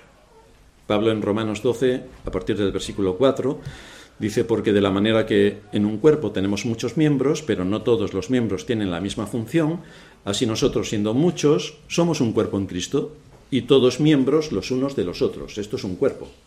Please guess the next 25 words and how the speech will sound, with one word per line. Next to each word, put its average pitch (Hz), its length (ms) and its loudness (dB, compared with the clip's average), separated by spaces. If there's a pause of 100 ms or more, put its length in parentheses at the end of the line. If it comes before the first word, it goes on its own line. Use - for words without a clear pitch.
(560)
Nuestro 101 200 -4
cuerpo 123 240 0
está, 131 360 -2 (380)
ah, 98 560 -2
compuesto 117 500 0
por 117 160 0
distintos 117 500 -2
miembros 127 420 0
y 120 60 2
variados 110 460 0
miembros, 127 380 0
y 123 80 -4
cada 107 160 0
uno 117 160 0
de 113 80 0
los 107 140 -2
miembros 127 240 -2
tiene 113 160 0
una 110 120 -2
función 107 360 -2
completamente 113 560 -2
distinta 117 360 -2
a - 20 0
la 95 100 0
otra. 95 340 -4